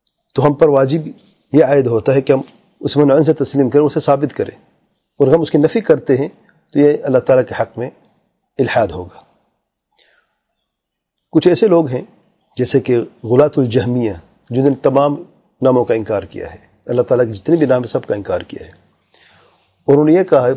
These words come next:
ان کو یہ عقیدہ ہے کہ اللہ تعالیٰ کا کوئی نام بھی نہیں ہے۔ یہ غلط فہمی ان کو ہوئی ہے۔ وہ کہتے ہیں کہ اگر اللہ، اگر ہم اللہ تعالیٰ کے نام کو ثابت کر دیتے ہیں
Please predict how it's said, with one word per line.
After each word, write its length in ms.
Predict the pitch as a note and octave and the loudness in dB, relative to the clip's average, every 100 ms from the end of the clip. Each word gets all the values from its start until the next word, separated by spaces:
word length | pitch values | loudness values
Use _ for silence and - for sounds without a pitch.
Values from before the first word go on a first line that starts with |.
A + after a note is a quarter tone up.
| C3 | -2
ان 60 | C#3+ | -4
کو 100 | B2+ | 0
یہ 120 | C#3+ | 2
عقیدہ 280 | C#3 - A#2+ | 2 0 -4
ہے 60 | C3 | 0
کہ 80 | |
اللہ 100 | C#3 | 2
تعالیٰ 240 | C#3 C#3+ C#3 | 2 0 -2
کا 100 | - | 0
کوئی 180 | E3 D#3 | 2 4
نام 220 | C3 A#2+ | 2 0
بھی 80 | A2 | -4
نہیں 240 | G2 F#2+ E2 | -6 -10 -16
ہے۔ 200 | - _ _ _ _ _ _ _ _ _ _ _ _ _ _ _ _ _ _ _ _ _ _ _ _ _ _ _ | -20 _ _ _ _ _ _ _ _ _ _ _ _ _ _ _ _ _ _ _ _ _ _ _ _ _ _ _
یہ 100 | D#3 | 2
غلط 220 | G#3+ G3+ - | 4 0 0
فہمی 200 | D#3+ E3 | 2 2
ان 60 | |
کو 120 | D3 | 2
ہوئی 260 | C3 A#2 A2+ | 0 0 -2
ہے۔ 180 | G#2+ - | -4 -2
وہ 140 | C#3+ | -2
کہتے 380 | C#3+ C3 A2+ C3+ | 0 -2 0 -2
ہیں 160 | A2+ A#2+ | -4 -6
کہ 140 | D3 - | -8 -2
اگر 340 | C3+ C3 F#3 | -2 0 0
اللہ، 200 | C3 C#3 C3 - _ - - | 0 -2 -2 -8 _ -18 -4
اگر 180 | D3 D#3+ | 0 2
ہم 160 | D3 | 2
اللہ 120 | C#3 | 2
تعالیٰ 280 | C3 B2+ B2 A#2+ | 2 2 0 0
کے 160 | A2+ G#2+ _ _ _ _ _ - | -4 -8 _ _ _ _ _ -4
نام 220 | B2 C#3 | 0 0
کو 100 | - | -2
ثابت 380 | - A2+ A2 - | -4 -4 -4 -4
کر 120 | B2+ | -6
دیتے 340 | F#2+ F#2 A2 | -4 -10 -10
ہیں 160 | F#2 B2 | -10 -12